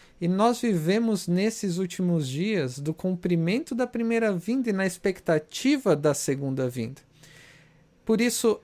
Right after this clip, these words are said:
a grande comissão começou com o Evangelho. "Toda autoridade me foi dada no céu e sobre a terra."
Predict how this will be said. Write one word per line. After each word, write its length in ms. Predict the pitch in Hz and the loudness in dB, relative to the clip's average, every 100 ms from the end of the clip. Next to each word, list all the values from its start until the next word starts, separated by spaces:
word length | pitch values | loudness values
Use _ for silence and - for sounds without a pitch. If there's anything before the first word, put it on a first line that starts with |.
| _ - | _ 0
a 100 | 185 | 2
grande 460 | 180 196 247 240 | 4 4 4 2
comissão 560 | 233 220 208 180 - 214 | 0 0 0 0 -2 -2
começou 760 | 208 202 185 175 - - 262 285 | 0 0 0 -2 -2 4 4 2
com 260 | - 220 | 0 2
o 60 | 202 | 2
Evangelho. 800 | 175 175 156 - 139 135 135 127 _ _ | 2 2 2 2 2 2 0 -6 _ _
"Toda 300 | 214 233 214 | 6 6 6
autoridade 720 | 196 - 185 160 139 147 151 156 | 2 4 2 2 2 2 2 0
me 120 | 147 | -2
foi 240 | - 147 | 0 0
dada 320 | 143 143 143 | 2 0 0
no 120 | 147 135 | -4 -6
céu 300 | - 135 131 | -2 0 0
e 40 | |
sobre 300 | - 139 147 | -2 -4 -4
a 60 | 147 | -4
terra." 400 | - 131 127 | -2 -2 -4